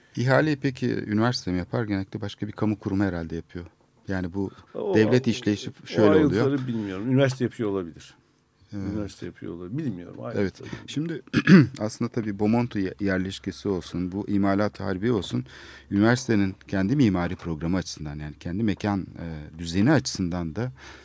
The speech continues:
Speaker 1: yönetilemediğini gösteriyor. Yani çok ciddi bir, e, şeyle karşı karşıyayız. Bir mimarlık okulu, yani en, Türkiye'nin en köklü mimarlık okulu,
Speaker 2: En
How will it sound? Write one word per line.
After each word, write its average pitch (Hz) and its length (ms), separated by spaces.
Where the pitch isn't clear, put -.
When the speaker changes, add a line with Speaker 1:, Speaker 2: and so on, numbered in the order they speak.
Speaker 1:
yönetilemediğini 107 880
gösteriyor. 73 500
Yani 78 360
çok - 220
ciddi 127 360
bir, 92 320
e, 76 280
şeyle 85 320
karşı - 360
karşıyayız. 92 600
Bir 98 240
mimarlık 117 840
okulu, 113 500
yani 85 280
en, 123 180
Türkiye'nin 123 360
en 151 60
köklü 139 300
mimarlık 120 500
okulu, 90 320
Speaker 2:
En 117 60